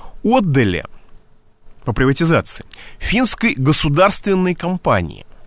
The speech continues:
Государственной, которая принадлежит правительству Финляндии на пятьдесят пять процентов.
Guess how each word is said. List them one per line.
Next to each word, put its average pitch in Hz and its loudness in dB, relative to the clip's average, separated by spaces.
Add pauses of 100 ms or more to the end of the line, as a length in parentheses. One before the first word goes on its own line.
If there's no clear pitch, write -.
(680)
Государственной, 147 2
которая 117 -4
принадлежит 165 2
правительству 143 0
Финляндии 143 2
на 90 -4
пятьдесят - -4
пять 90 -6
процентов. - -8